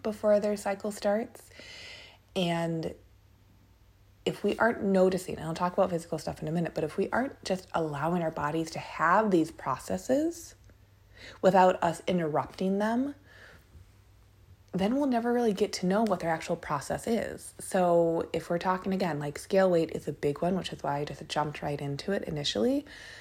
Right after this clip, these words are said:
S-, when we're talking about scale weight,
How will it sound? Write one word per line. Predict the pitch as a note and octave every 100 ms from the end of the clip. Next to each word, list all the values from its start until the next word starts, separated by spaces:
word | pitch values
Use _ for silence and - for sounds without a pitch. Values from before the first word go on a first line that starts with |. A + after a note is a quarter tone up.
| - -
S-, | - - -
when | G3
we're | F#3+
talking | F#3+ G3 A#3 A#3
about | F#3+ C#3+ -
scale | - - F#3 C#4 F#4
weight, | G3 - - -